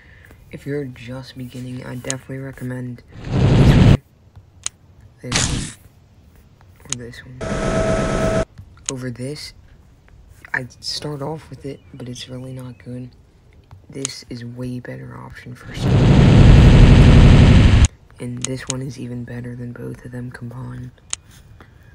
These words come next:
Um, look, this is a fire rate, I mean, efficiency of five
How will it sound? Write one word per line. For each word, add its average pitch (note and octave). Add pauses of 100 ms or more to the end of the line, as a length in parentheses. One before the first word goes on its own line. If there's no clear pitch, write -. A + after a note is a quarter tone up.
(240)
Um, B2
look, B2
this C3+
is C3
a C#3
fire B2+
rate, B2
I C#3
mean, C3
efficiency C3
of C3
five B2+